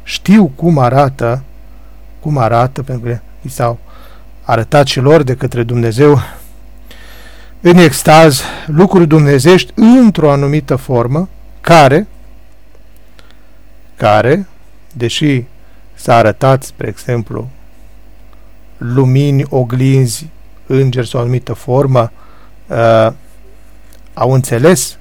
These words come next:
în extaz că nu e vorba despre lucruri umane, pentru că acele vederi au imprimat în ființa văzătorilor lor multă pace, multă,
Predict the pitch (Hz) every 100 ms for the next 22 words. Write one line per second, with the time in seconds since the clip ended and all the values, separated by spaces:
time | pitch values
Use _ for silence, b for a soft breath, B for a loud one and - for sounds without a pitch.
0 | - 123 117 - 139 143 139 - b b
1 | - 131 135 170 127 147 135 127 120 -
2 | 127 123 139 120 113 117 147 147 127 -
3 | b b b - 139 123 127 127 123 131
4 | - - - b b b - 131 170 143
5 | 135 147 156 139 135 131 127 135 170 147
6 | - - - 139 123 - 170 175 - 131
7 | 113 123 113 120 202 220 135 120 117 139
8 | 147 139 B B B B - 135 160 135
9 | 139 151 160 143 135 135 151 135 143 135